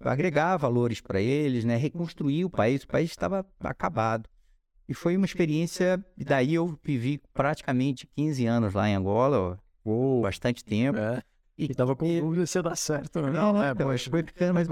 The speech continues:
Speaker 1: é, eu acho que é igual aqui, vai ficando, vai ficando, vai gostando, vai se adaptando. E, e eu acho que, assim, foi uma escola bastante interessante, fiz bastante amizades em Angola.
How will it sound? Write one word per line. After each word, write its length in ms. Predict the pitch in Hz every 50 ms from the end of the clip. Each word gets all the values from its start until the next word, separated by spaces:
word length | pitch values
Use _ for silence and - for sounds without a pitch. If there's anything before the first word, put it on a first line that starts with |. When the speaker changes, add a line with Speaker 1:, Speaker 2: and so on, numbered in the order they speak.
| 165 175
Speaker 1:
é, 300 | 160 156 160 156 151 143
eu 180 | 143 139 139 143
acho 180 | 151 165 -
que 60 | - 170
é 60 | 151
igual 240 | 127 123 170 170 170
aqui, 260 | - - - 156 131
vai 160 | 123 127 139
ficando, 400 | - - - 147 147 147 143 120
vai 100 | 120 117
ficando, 460 | - - - 127 127 139 139 147 135 - _ _ - -
vai 160 | - - 123 139
gostando, 400 | 131 120 113 - - 131 127 123
vai 120 | 123 123
se 100 | - -
adaptando. 580 | 113 117 117 - - - 117 117 117 131 131 - _ _ _ _ _ _ _ -
E, 240 | 151 156 - - 160
e 60 | 160
eu 260 | 160 165 160 156 151 151
acho 280 | 143 156 160 - - _ _
que, 300 | - 180 175 175 170 160 - _ - - - 160 165
assim, 220 | - - - 151
foi 140 | - - 165
uma 100 | 175 202
escola 480 | - - - 147 143 147 147 139 120
bastante 500 | 107 120 117 107 104 - - 143 139 127
interessante, 480 | 156 - 151 131 123 - - 139 139 -
fiz 300 | - - 143 151 147 131
bastante 480 | 127 110 101 - - - 143 143 - 143
amizades 540 | 123 110 98 95 101 113 120 113 104 101
em 60 | 104 101
Angola. 520 | 95 90 92 95 104 113 120 120 123 120